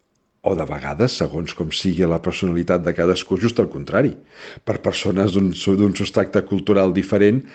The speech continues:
per simple ganes de, de cerca de novetats, de buscar novetats, de,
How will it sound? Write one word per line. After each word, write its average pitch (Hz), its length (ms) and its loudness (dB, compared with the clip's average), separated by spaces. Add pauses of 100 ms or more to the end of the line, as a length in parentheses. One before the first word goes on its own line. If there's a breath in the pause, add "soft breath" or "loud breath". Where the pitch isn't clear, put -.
(680 loud breath)
per 92 180 -4
simple 92 640 2
ganes 95 480 2
de, 117 160 6 (120)
de 76 180 -2
cerca 95 400 -2
de 92 100 -2
novetats, 90 540 -2
de 87 80 4
buscar 90 640 0
novetats, 90 580 0
de, 101 80 4